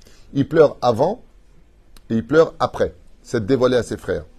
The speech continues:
C'est vrai que si c'est dévoilé à ses frères, il aurait dû leur dire, bah on fait la fête,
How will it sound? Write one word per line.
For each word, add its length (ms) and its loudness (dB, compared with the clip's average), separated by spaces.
C'est 100 -12
vrai 200 0
que 300 -4
si 220 -10
c'est 120 -8
dévoilé 260 -2
à 40 -6
ses 120 -8
frères, 280 2
il 100 -6
aurait 140 -6
dû 100 -8
leur 140 -8
dire, 300 -2
bah 140 -6
on 60 -8
fait 120 -2
la 100 4
fête, 360 -4